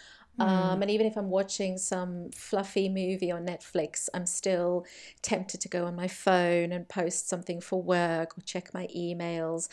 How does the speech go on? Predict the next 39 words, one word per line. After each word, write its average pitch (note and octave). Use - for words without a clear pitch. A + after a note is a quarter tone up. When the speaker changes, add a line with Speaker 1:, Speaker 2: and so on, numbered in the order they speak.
Speaker 2:
So F#3+
I F#3+
think B3+
where G3+
I F3+
really F#3+
struggle E3
is -
just E3+
that D#3+
cutoff -
time E3
and E3+
not -
being E3
so -
addicted E3+
to -
my D#3+
phone E3+
and F#3
not F3+
looking F3
at E3+
the F3
emails, F3+
'cause -
it F#3+
definitely B3+
is, G3+
like, E3+
that -
little F3+
dopamine E3+
hit, -
you E3
know, D#3
of, D3+
um, D#3